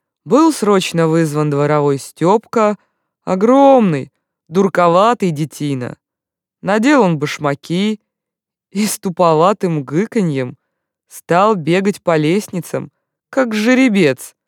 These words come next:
растаптывая их. В девять вечера пришел Никита Зотов, наставник и учитель Петра.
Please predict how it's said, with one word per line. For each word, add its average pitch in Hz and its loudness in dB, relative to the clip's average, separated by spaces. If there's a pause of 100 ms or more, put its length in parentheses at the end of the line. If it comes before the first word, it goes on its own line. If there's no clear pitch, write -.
(360)
растаптывая 143 -4
их. 120 -10 (1300)
В 147 -14
девять 208 0
вечера 240 0
пришел 180 -2
Никита 185 -4
Зотов, 131 -8 (640)
наставник 156 -4
и 156 -8
учитель 170 -10
Петра. 120 -14